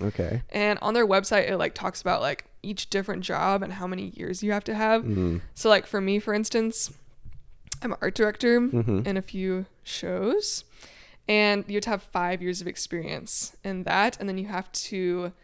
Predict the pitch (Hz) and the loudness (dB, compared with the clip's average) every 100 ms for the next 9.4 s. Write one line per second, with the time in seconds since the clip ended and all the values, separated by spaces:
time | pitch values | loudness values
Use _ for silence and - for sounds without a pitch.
0 | - - - 190 180 - 170 180 208 190 | -20 -20 -8 -4 -2 -4 -4 -6 -2 -4
1 | 196 202 - 185 - 180 180 - - 185 | -2 -2 -2 -6 -8 -8 -8 -10 -12 -10
2 | 185 170 170 175 - - - - - - | -10 -10 -12 -12 -12 -12 -16 -20 -20 -14
3 | 180 - 165 - - - - - - 98 | -12 -10 -12 -12 -12 -12 -14 -10 -2 0
4 | 90 120 147 113 - 190 156 92 - - | 0 0 0 -2 0 0 0 -2 -12 -16
5 | - 98 104 104 104 101 87 90 - 156 | 2 6 8 8 6 6 4 2 -2 -4
6 | 82 - - - - 107 220 233 254 277 | -4 -4 -10 -10 -6 -4 2 4 6 4
7 | 247 - 208 190 190 175 170 - - 101 | 2 0 -2 -2 -2 0 0 -4 -4 -2
8 | 92 - 208 202 240 269 247 220 - 220 | -2 -2 2 2 2 0 -2 -4 -4 -4
9 | 202 185 185 | 0 2 0